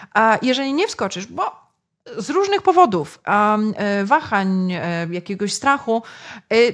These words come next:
no to za każdym razem on jest coraz bardziej zatłoczony, w pewnym momencie po prostu nie ma w nim już miejsca.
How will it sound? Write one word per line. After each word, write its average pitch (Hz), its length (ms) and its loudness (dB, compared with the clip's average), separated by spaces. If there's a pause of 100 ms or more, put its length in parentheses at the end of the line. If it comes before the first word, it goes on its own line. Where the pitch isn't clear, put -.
no 330 100 2
to 330 100 0
za 320 100 2
każdym 320 280 0
razem 302 460 0
on 285 180 -2
jest 285 180 -4
coraz 285 200 -2
bardziej 247 240 -4
zatłoczony, 240 440 -6
w 240 40 -14
pewnym 254 240 -10
momencie 247 260 -8
po 214 80 -10
prostu 233 240 -10
nie 226 140 -2
ma 202 140 0
w 196 100 -4
nim 202 180 2
już 196 400 -4
miejsca. 190 500 -2